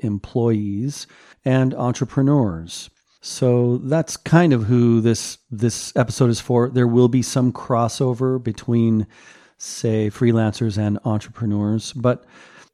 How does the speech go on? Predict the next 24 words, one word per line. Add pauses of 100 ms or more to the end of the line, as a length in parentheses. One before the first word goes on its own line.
(140)
it's
important
to
point
out
that (220)
entrepreneurship
is
very
different
from
being
a
freelancer
in
some
very
crucial
ways. (600)
I
will
put
a
link